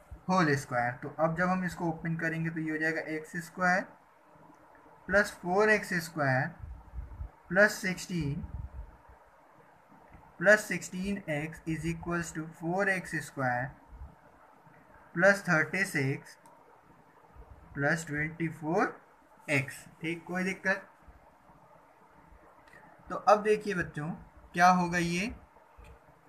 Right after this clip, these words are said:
फ़ोर एक्स स्क्वायर से फ़ोर एक्स स्क्वायर हमारा cancel out हो गया। हम इसको standard form में अगर लिखें तो ये हो जाएगा एक्स स्क्वायर, ट्वेंटी फ़ोर एक्स इधर आएगा सिक्सटीन के साथ तो बचेगा माइनस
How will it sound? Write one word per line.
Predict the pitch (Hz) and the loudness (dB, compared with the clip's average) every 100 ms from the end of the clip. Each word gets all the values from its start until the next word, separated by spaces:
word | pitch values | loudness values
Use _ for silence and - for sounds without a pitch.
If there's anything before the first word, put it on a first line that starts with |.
| - - | -18 -2
फ़ोर | 180 208 | 4 4
एक्स | 214 214 214 | 4 0 -4
स्क्वायर | 208 202 190 185 | 0 6 6 6
से | 196 190 | 2 -4
फ़ोर | 180 160 165 | -4 -2 -2
एक्स | 170 185 | -4 -6
स्क्वायर | 170 180 180 | -2 6 8
हमारा | 180 175 170 165 | 8 6 4 4
cancel | 156 139 131 160 | 2 -2 -2 2
out | 160 160 | 2 2
हो | 165 | -2
गया। | 165 165 180 - - - - - _ - - - | -2 -4 -4 -10 -20 -20 -20 -20 _ -20 -20 2
हम | 156 190 220 - | 4 4 0 -6
इसको | 170 - 196 | -6 -2 -4
standard | - 175 175 202 208 | 2 2 4 4 2
form | 196 185 | 2 2
में | 180 170 | 2 0
अगर | 165 | 0
लिखें | 160 143 147 160 | 0 -2 -6 -6
तो | 165 | -6
ये | 151 170 | -4 -2
हो | |
जाएगा | 165 165 170 - | 0 0 0 -4
एक्स | 160 160 190 175 | -6 -8 -12 -12
स्क्वायर, | - 180 175 196 - - - - - - - - - - - | -4 0 2 0 -6 -18 -20 -12 -12 -10 -14 -16 -20 -20 -4
ट्वेंटी | 180 202 208 254 | 2 2 2 -4
फ़ोर | - 190 190 | 0 2 4
एक्स | 185 180 175 | 2 0 0
इधर | 165 180 | 4 8
आएगा | 180 180 190 | 8 6 2
सिक्सटीन | 190 175 185 180 180 | -2 -10 -6 -4 -4
के | 165 | -2
साथ | 160 151 - | 0 0 0
तो | 147 | -6
बचेगा | 135 135 147 143 143 | -2 -2 -2 -4 -2
माइनस | 131 123 127 135 147 160 | -2 0 2 0 -2 -6